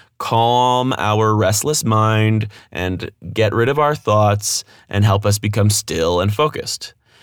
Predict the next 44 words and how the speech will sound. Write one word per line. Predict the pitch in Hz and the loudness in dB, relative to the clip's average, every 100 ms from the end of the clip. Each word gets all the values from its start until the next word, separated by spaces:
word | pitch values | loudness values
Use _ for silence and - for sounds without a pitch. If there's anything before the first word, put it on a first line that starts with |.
| _ | _
And | 113 | -4
basically | 120 160 165 151 135 | 0 0 0 0 2
the | 123 | 4
way | 120 | 4
it | 117 | 2
worked | 92 110 110 | 2 0 0
was | 107 104 | 0 0
that | 107 | 0
you | 104 | 0
would | 104 107 | 0 -2
count | - 98 101 123 - - | -2 0 0 -2 -6 -4
each | 131 - - | -4 -4 -4
breath | 95 90 123 _ - | 0 0 -2 _ -6
up | 101 | -4
to | - | -2
seven, | 156 - 67 64 64 - _ - _ | -4 -2 -4 -6 -8 -10 _ -20 _
and | 117 | -2
when | 123 123 | 2 2
you | 117 | 2
got | 135 156 | 0 0
to | 160 | -2
seven, | - 110 113 113 | 0 0 2 2
you | |
would | 107 107 | 0 0
start | - 95 | -2 0
again. | 104 131 180 78 - - - - _ | 0 0 -2 -2 -6 -18 -20 -20 _
But | 131 | 0
instead | 135 127 170 | 0 0 2
of | 170 | 2
just | 131 156 - | 0 -2 0
counting | 139 135 135 | -2 0 -2
to | 117 | 0
seven | 110 - 170 202 131 | -2 0 0 2 0
the | |
second | 107 104 101 104 | 0 0 0 0
time, | 107 101 107 104 - | 0 0 0 -2 -10
you | - 123 | -4 -2
would | 127 | -2
count | 104 110 110 | 0 0 0
in | - 107 107 | -2 0 0
increasing | 117 107 113 110 107 107 | 0 -2 0 0 2 2
multiples | 107 143 226 156 110 85 82 | 4 2 0 -2 -4 -4 -4
of | 73 | -4
seven. | 85 64 50 107 | -4 -4 -6 -12